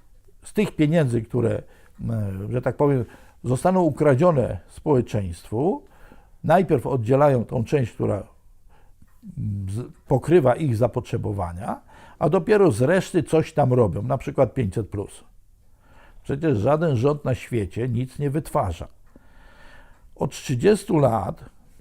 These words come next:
usiłujemy doczekać na przykład tak zwanego koszyka świadczeń, czyli co przysługuje obywatelowi za jego podatek przymusowo ściągany dotyczący służby zdrowia.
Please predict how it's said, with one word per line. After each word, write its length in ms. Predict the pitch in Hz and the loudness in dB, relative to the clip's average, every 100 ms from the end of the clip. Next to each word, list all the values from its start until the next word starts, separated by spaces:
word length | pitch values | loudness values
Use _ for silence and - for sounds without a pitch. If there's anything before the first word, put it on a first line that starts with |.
| - - - _ _ _ - | -20 -20 -20 _ _ _ -4
usiłujemy 580 | 160 131 143 139 190 185 | -2 0 0 2 2 2
doczekać 600 | 127 117 143 139 156 151 | 0 0 0 2 0 0
na 100 | 135 | -6
przykład 380 | - 151 143 139 - - - - - _ - - - - - - | -6 0 0 0 -6 -20 -20 -20 -20 _ -20 -20 -20 -20 -20 -6
tak 200 | - 113 | -2 0
zwanego 420 | 104 123 151 165 | 0 2 2 2
koszyka 460 | - 120 - - 131 | 0 -2 -2 0 0
świadczeń, 640 | - 127 85 - - - - - - | 2 -4 -4 -10 -20 -20 -20 -20 -16
czyli 320 | - 156 110 - | 0 0 0 -2
co 180 | - 233 | 0 0
przysługuje 800 | - 151 - 117 113 156 156 120 | -2 -6 -4 -4 0 4 4 2
obywatelowi 840 | 107 107 107 101 101 160 190 262 - - - - | 0 -2 -4 -6 -4 -2 -2 -4 -8 -20 -12 -4
za 400 | 123 143 117 101 | 2 2 2 -4
jego 520 | 117 117 151 185 180 | -4 0 2 2 2
podatek 720 | 143 123 110 123 151 165 156 | 2 -2 0 2 2 -2 -6
przymusowo 580 | - 127 117 - 139 113 | -4 -4 -2 -2 0 0
ściągany 760 | - 104 92 98 127 156 151 156 - - - | -4 -10 -8 -2 0 2 2 0 -10 -20 -10
dotyczący 760 | 131 202 196 139 143 156 143 139 | -2 -2 -2 -2 0 0 0 -4
służby 420 | - 110 104 107 | 0 -2 0 -2
zdrowia. 500 | 92 98 - - | -4 -8 -10 -20